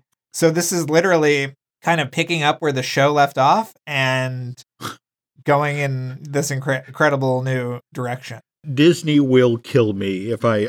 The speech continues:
Speaker 2: immediately <laughs> have us go from Beavis and Butthead in space to,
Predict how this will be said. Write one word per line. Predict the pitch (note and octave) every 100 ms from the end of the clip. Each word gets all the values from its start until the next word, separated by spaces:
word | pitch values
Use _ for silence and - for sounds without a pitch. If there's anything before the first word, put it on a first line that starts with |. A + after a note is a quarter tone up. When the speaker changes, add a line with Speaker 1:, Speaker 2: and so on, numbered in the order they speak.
| -
Speaker 2:
immediately | B2+ A#2 B2 C#3+ D3 A#2+ B2
<laughs> | G#2 G#2+ - -
have | - - G3+
us | - - - - - - - -
go | - B2+
from | - A#2
Beavis | G2+ B2 A2+
and | A#2 G2
Butthead | G#2 A2 G2+
in | G#2
space | G2 - G2 G2
to, | -